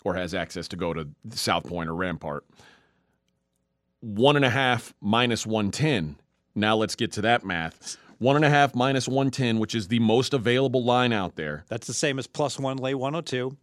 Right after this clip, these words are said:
Speaker 1: Okay,
Speaker 2: That's
Speaker 1: and
Speaker 2: the same
Speaker 1: the
Speaker 2: as plus one oh six.
Speaker 1: Okay.
Speaker 2: So if you had to choose between one and a half, lay one ten, and plus one oh six, those are indifferent.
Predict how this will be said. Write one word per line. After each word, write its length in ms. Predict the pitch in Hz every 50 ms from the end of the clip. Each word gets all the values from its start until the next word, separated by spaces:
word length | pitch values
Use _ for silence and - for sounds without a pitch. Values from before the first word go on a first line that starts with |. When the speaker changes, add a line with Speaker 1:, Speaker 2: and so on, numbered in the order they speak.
| _ -
Speaker 1:
Okay, 360 | 98 - - 104 107 120 - -
Speaker 2:
That's 140 | 135 127
Speaker 1:
and 80 | 110 110
Speaker 2:
the 60 | 110 -
same 200 | - 160 151 135
Speaker 1:
the 60 | 117
Speaker 2:
as 80 | 101 107
plus 360 | _ - - 139 131 - -
one 180 | 135 127 120 120
oh 80 | 120
six. 760 | 113 - - - - 226 - - _ - - - - - - _ _ _
Speaker 1:
Okay. 280 | - - - 107 69 - -
Speaker 2:
So 500 | - - - 165 143 131 127 135 - _
if 140 | - 135 -
you 60 | 143 147
had 100 | 160 160
to 60 | 156
choose 380 | 131 - - 285 302 269 214 -
between 320 | _ 175 - 156 151 131
one 120 | 123 139 165
and 60 | 185
a 20 |
half, 120 | 180 156 165
lay 140 | 180 180 196
one 220 | 190 180 185 190
ten, 340 | - - 135 113 113 127 127 _ _ _ _ _ _ _ _ _ _ _
and 180 | - 127 113 _
plus 300 | - 156 170 156 - -
one 180 | 165 156 151 175
oh 60 | 180
six, 400 | - - - 107 104 - - -
those 260 | - 135 135 131 127
are 120 | 151 147
indifferent. 500 | 156 156 156 214 196 - - 143 139 -